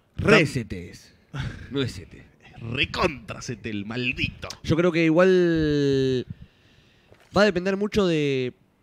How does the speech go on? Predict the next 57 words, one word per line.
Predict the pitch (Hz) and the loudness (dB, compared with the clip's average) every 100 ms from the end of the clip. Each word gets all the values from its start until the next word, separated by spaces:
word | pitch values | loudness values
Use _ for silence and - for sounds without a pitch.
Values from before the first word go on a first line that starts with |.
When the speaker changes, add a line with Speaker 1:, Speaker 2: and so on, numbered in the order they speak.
| _ - - - | _ -20 -14 -4
Speaker 1:
del | 160 | -2
estilo | 170 233 | 2 6
de | 196 | 8
juego | 170 190 175 | 8 4 4
de | 147 | 4
Speaker 2:
Sí, | 139 | 2
Speaker 1:
los, | 131 | 2
de | 113 | 0
Speaker 2:
sí. | 131 | -2
Speaker 1:
los | 135 | 0
rivales. | 185 185 | -2 -2
Te, | 165 | -6
te | - 190 | -4 0
toca | 233 214 | 2 2
un | 208 | 2
Furia | - 240 220 | 2 2 4
del | 185 | 2
lado | 190 202 | 4 4
T | 190 | 2
T | 170 208 208 | 2 4 4
y | 175 147 | 2 2
obviamente | 175 175 175 | 4 4 2
la | 170 | -2
vas | 170 | -2
a | 170 | -2
pasar | 151 160 | -4 -4
mal. | 131 107 87 - _ _ _ _ | -4 -6 -8 -16 _ _ _ _
¿Pero | 165 165 | 4 6
por | 170 160 | 6 4
qué? | 180 165 | 2 2
Porque | 147 139 | 0 0
tienen | 156 190 | 0 0
un, | 180 165 - | 0 -6 -10
un, | 175 175 - | -12 -10 -8
un | 180 | -4
mecanismo | 185 170 180 202 180 | -2 0 -2 2 0
de | |
juego | 160 185 196 202 190 | 2 4 4 4 2
que, | 147 135 127 | 0 -2 -2
que, | 117 123 | -4 -10
que | - - - | -10 -12 -8
es | 139 | -4
súper | 185 175 | 0 2
agresivo, | 160 160 170 233 214 202 190 180 | 2 0 0 2 4 6 4 2
que | 165 | -2
entienden | 139 170 160 151 | -4 -4 -2 -4
hacia | 131 151 | -4 -2
dónde | 160 156 156 | -2 -2 0
van | 143 151 147 139 131 127 | 0 -2 -4 -8 -6 -2
los, | 123 120 117 - - - - | -2 -2 -6 -14 -20 -20 -14
las | 123 127 117 131 | -6 -4 -4 -4
agresiones, | 127 120 156 175 170 156 151 147 139 | -4 -2 4 6 6 2 0 -2 -4
lo, | 123 113 | -4 -4
lo, | 107 107 | -4 -6
los | 101 104 | -6 -2
puntos | 131 135 127 | -2 0 -2
fuertes. | 156 180 170 160 151 - | 4 4 4 2 0 -2